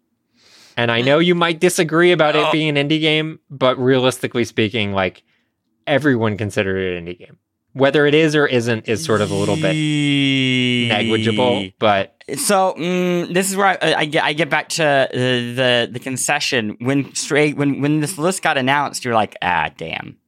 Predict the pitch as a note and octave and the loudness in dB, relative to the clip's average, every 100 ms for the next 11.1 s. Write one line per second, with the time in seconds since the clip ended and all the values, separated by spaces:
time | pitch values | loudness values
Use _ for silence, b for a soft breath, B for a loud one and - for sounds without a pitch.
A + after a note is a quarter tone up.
0 | _ _ _ _ _ - F#2 D3+ F#3 G2 | _ _ _ _ _ -16 -4 -2 0 -4
1 | - - _ _ _ _ - F3 E3+ D#3+ | -10 -20 _ _ _ _ -8 -2 2 2
2 | C#3+ C#3 C#3+ A#2 B2+ D#3+ D#3 F#3 F#3+ F#3+ | 2 0 2 4 4 4 4 2 2 0
3 | E3 C#3+ C#3 C3+ B2+ - - _ _ _ | 2 0 0 -2 -4 -10 -16 _ _ _
4 | _ _ C3 A#2 G#2+ G#2 G2+ G2 - B2 | _ _ 0 2 2 2 0 -2 -2 -2
5 | A#2+ A#2+ A2 G#2+ G#2+ G2 A2+ A2 G#2 A2+ | 0 0 0 0 -4 -2 0 2 2 2
6 | G#2+ G#2+ A#2+ A2 A2+ A#2+ - A2+ A2 A2+ | 0 2 2 2 0 -2 -2 -2 0 0
7 | G#2+ A2 - E3+ C3+ C3 B2 A2+ G#2 G#2+ | -2 0 0 0 -2 -2 0 -2 -4 -6
8 | - B B B B C3+ A2+ G#2+ A2 C3 | -10 B B B B 0 2 2 2 2
9 | A#2+ B2 A2 B2 C3+ E3 D#3 A2 G#2 A2 | 2 2 -2 0 -2 0 0 0 0 0
10 | G#2 G2+ - C3+ A2+ F#2+ - C3 C3+ F2+ | 0 -4 -4 0 0 -2 -6 -4 -2 -4